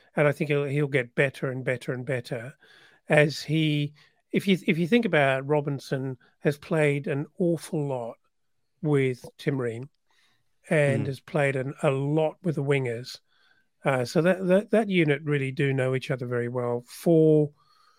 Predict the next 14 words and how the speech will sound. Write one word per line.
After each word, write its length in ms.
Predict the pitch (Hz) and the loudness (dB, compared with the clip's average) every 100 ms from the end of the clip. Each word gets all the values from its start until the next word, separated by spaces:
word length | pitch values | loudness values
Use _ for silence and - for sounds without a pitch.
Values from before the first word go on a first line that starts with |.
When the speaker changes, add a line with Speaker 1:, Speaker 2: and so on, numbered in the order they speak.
| _ _ _ | _ _ _
Speaker 1:
how 240 | - 185 | 4 6
fresh 500 | 165 - - 175 - | 6 2 4 4 4
he 240 | 175 156 160 | 2 4 4
is 140 | 175 | 4
in 100 | 170 | 2
this 180 | 147 127 | 0 0
setup, 400 | - 165 208 - | 0 0 0 0
I 120 | 160 | 0
thought 200 | 147 165 | 2 -2
he 80 | 139 | -2
did 200 | 127 127 | -4 -4
really, 200 | 127 123 | -4 -4
really 200 | 123 120 | -4 -4
well. 300 | 120 120 120 | -4 -4 -6